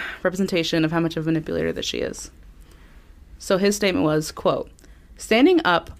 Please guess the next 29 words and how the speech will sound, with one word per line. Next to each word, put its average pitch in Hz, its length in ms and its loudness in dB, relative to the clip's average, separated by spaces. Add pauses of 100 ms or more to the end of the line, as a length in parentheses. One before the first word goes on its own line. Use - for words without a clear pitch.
(120)
to 226 120 0
the 202 120 4
abuse 156 540 0
Miss 185 300 0
Aris 160 360 2
imparted - 1200 -2
on 170 260 0
me 147 160 4
upon - 320 -2
the 180 80 -2
years 147 320 0
was 160 120 2
an 170 60 2
important 175 460 0
part 160 240 0
of 151 80 -4
my 147 120 0
personal 170 460 0
transformation, 190 800 -2 (400)
and 202 100 0
I 196 80 4
will 196 80 2
continue 220 460 4
to 190 100 -2
fight 170 240 0
this 180 120 -6
battle 156 420 2 (300)
with 170 280 4 (120)
vigor 233 420 4